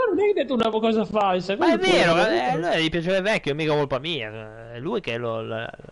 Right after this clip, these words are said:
Speaker 2: la mette in piazza invece che in un sarcofago, mica colpa mia.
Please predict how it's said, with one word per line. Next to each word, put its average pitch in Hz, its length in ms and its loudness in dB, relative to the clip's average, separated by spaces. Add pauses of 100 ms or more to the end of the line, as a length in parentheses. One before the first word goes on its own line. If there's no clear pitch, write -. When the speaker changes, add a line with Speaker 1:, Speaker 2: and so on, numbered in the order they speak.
(200)
Speaker 2:
la 113 120 -4
mette 120 240 -6
in 117 100 -12
piazza 113 400 -4
invece 110 220 -8
che 117 80 -8
in 117 80 -8
un 113 60 -10
sarcofago, 101 720 -8
mica 120 180 -10
colpa 117 240 -4
mia. 120 200 -14